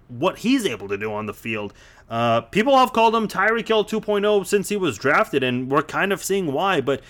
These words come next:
we're not seeing that on a consistent basis. Uh, what do you make of these offensive snaps that where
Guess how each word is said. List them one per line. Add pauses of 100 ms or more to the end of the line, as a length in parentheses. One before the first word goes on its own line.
(260)
we're
not
seeing
that
on
a
consistent
basis. (360)
Uh,
what
do
you
make
of
these
offensive
snaps
that
where